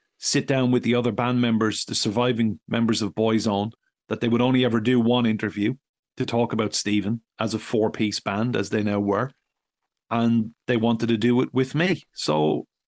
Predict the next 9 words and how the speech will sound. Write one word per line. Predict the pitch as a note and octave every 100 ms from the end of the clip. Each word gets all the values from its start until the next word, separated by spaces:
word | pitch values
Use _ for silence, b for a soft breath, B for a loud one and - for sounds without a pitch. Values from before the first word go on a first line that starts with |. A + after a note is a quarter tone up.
| _
I | -
went | B3+
to | A#3
Dublin. | - C#3+ D3+ D3+ C#3 - _ _
We | C#3+
did | F#3 D#3
the | C#3
interview. | B2+ C3+ G#2+ A#2+ C3 - _ _ _ _ _ _ _ _
Keith, | - C#3+ C#3+